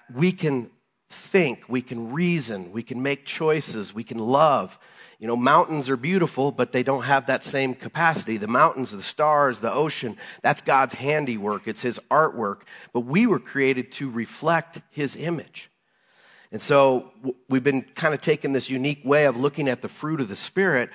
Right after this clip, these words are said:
as the way that we, uh, reflect the, the character and the nature of God. But what I want to stress is that when we talk about the fruit of the Spirit,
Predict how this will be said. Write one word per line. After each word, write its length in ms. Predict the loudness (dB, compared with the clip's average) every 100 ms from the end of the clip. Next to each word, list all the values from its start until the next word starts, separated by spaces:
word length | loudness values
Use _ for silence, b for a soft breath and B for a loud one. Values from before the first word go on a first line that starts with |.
| B B
as 160 | -6 -2
the 100 | 0
way 240 | 2 2
that 140 | 2 0
we, 500 | 0 2 0 -2 -8 b b _ -14
uh, 100 | -8
reflect 640 | -8 -4 2 4 2 -4 -16 -2
the, 240 | 0 0 -4
the 80 |
character 800 | -10 -2 2 2 2 -2 -4 -4 -6
and 160 | -4
the 60 | -2
nature 600 | 0 0 -2 -4 -6 -6 _ B B -14
of 160 | -8
God. 480 | 0 2 2 -4 -14 _ B B B B -2
But 120 | 2
what 160 | 4 6
I 40 |
want 240 | 4 2
to 60 | -2
stress 720 | -6 2 4 4 -2 -12 -10 -2
is 220 | -2 2
that 380 | 2 4 0 -4
when 140 | -2
we 80 | -2
talk 360 | -2 0 0 4
about 260 | 4 2
the 80 | -4
fruit 260 | -4 -2 -2
of 80 |
the 80 | -2
Spirit, 580 | -8 -4 0 2 0